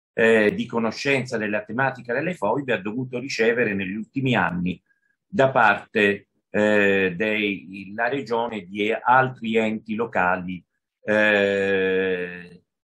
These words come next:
eh, friula-, della Venezia Giulia. Quindi tutto questo è il, la, il complesso nodo di tematiche che sta dietro a, che stava dietro al seminario e sta dietro a questo,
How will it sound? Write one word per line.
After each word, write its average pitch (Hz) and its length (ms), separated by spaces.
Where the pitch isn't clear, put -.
eh, 95 300
friula-, 104 640
della 98 300
Venezia 92 440
Giulia. - 380
Quindi 151 560
tutto 214 400
questo 175 560
è 143 320
il, 113 720
la, 120 320
il 127 200
complesso 139 760
nodo 120 400
di 110 120
tematiche 165 640
che 113 140
sta - 180
dietro 107 680
a, 123 380
che - 140
stava 113 300
dietro 131 300
al 104 80
seminario 123 500
e 92 40
sta - 180
dietro 101 680
a 117 120
questo, 110 720